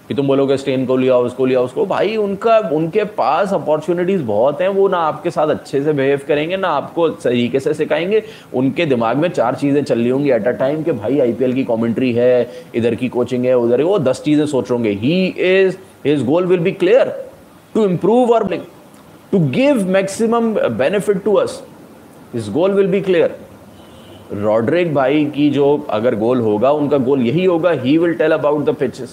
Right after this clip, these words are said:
pitch के बारे में, what kind of bowling we should play. He will, uh, select the bowlers.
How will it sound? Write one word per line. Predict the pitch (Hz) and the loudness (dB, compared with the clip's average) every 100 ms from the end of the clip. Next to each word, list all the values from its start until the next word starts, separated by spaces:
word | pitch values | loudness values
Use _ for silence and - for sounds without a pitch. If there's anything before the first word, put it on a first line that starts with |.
| - - - - - - - | -16 -20 -20 -20 -20 -8 -6
pitch | 120 - | -4 -2
के | 143 | 0
बारे | 127 123 | 2 2
में, | 123 120 - - - - - 107 | 0 -4 -10 -20 -20 -20 -10 -2
what | 127 | -2
kind | - 131 | 0 0
of | 135 | 0
bowling | 104 107 127 | 2 0 2
we | 127 127 | 0 -2
should | - 117 - | -2 -6 -2
play. | 120 110 - - - - | -2 -2 -8 -20 -10 -2
He | 160 240 262 254 262 | 2 4 4 2 0
will, | 254 214 - - - - | -2 -2 -10 -20 -12 -2
uh, | 143 - | -2 2
select | 180 208 202 | 2 2 2
the | 214 | 2
bowlers. | 180 190 226 247 196 | 4 4 4 4 2